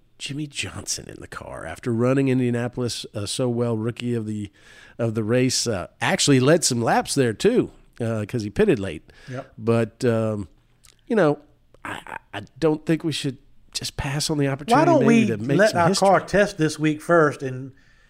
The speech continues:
Speaker 2: make sure it even turns left to go around the track before
Speaker 1: Haven't
Speaker 2: we
Speaker 1: you ever
Speaker 2: start trying to
Speaker 1: shaken, don't you ever shake the, the Christmas <laughs> presents under the tree and try to maybe look to the future of
Speaker 2: My
Speaker 1: what might
Speaker 2: job
Speaker 1: be
Speaker 2: is
Speaker 1: there
Speaker 2: to
Speaker 1: on Christmas
Speaker 2: run
Speaker 1: Day?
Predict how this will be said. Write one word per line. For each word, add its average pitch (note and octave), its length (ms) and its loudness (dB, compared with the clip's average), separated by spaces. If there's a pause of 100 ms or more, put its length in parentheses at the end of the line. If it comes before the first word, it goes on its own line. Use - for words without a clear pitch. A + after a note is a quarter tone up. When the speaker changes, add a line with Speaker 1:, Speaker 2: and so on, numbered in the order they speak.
(340)
Speaker 2:
make E3+ 240 0
sure F#3 320 4
it D3 180 0
even D3 560 0
turns E3 380 0
left D#3 320 4
to C3+ 80 -6
go E3+ 160 6
around C3 240 2
the A2 80 -6
track A2+ 440 -6 (540)
before D3 220 -2
Speaker 1:
Haven't D3 100 4
Speaker 2:
we D3 80 2
Speaker 1:
you - 80 2
ever D3+ 220 4
Speaker 2:
start C#3 40 0
trying D3+ 380 2
to C3+ 80 2
Speaker 1:
shaken, E3 280 2 (600)
don't G#3 180 -8
you B3+ 60 -2
ever G#3+ 160 0
shake D#3 440 -2
the, C3 120 0
the A2 400 -4
Christmas D3+ 360 0
<laughs> - 20 -10
presents D3+ 480 4
under C#3+ 160 6
the B2 80 0
tree C#3+ 500 4
and C#3+ 100 0
try C#3 220 2
to B2 80 0
maybe A#2+ 240 0
look A2+ 360 -8
to D3+ 100 -2
the B2+ 80 -8
future C#3+ 340 -4
of A#2+ 80 -2
Speaker 2:
My C#3+ 140 2
Speaker 1:
what A#3+ 100 4
might F3+ 60 -2
Speaker 2:
job F#3 340 6
Speaker 1:
be D3+ 60 4
Speaker 2:
is C#3 60 2
Speaker 1:
there C#3 80 0
Speaker 2:
to C#3+ 100 2
Speaker 1:
on C#3+ 80 0
Christmas F3 320 4
Speaker 2:
run D#3+ 80 2
Speaker 1:
Day? D3+ 260 0